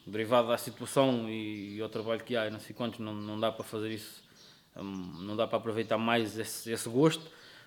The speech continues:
mas gosto de, desse, desse trabalho na mesma. E foi só juntar mais uma utilidade ao, ao que já gostava, pronto.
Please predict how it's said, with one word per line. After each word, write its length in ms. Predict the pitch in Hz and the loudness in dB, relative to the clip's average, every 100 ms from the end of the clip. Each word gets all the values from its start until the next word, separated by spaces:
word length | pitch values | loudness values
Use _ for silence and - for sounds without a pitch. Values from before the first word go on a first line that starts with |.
| - | -2
mas 240 | 127 135 120 | 2 2 8
gosto 440 | 151 151 - 135 | 8 8 4 -6
de, 560 | 139 151 147 139 135 139 | 0 2 2 0 -4 -4
desse, 300 | 147 - - | -4 -6 -6
desse 200 | 139 - | -6 -2
trabalho 280 | 143 139 139 | 0 2 2
na 60 | |
mesma. 220 | 139 110 - - - - - _ | -2 -4 -10 -20 -20 -20 -20 _
E 340 | 110 110 107 104 | -8 -4 -4 -4
foi 120 | 120 | -4
só 140 | - 123 | 0 0
juntar 300 | 131 127 135 | 2 2 4
mais 320 | 139 147 139 | 4 4 4
uma 160 | 147 | 2
utilidade 520 | 143 139 143 147 147 147 - - - - - - - - - - _ _ _ _ _ - _ _ - - | 2 2 4 6 6 2 -10 -20 -20 -20 -20 -20 -20 -20 -20 -20 _ _ _ _ _ -20 _ _ -20 -10
ao, 640 | 127 104 90 69 - - - | -8 -6 -10 -14 -20 -20 -14
ao 80 | 117 | -6
que 80 | 147 | 4
já 80 | 143 | 4
gostava, 340 | - 185 160 | 6 6 6
pronto. 340 | 131 147 131 | 6 4 2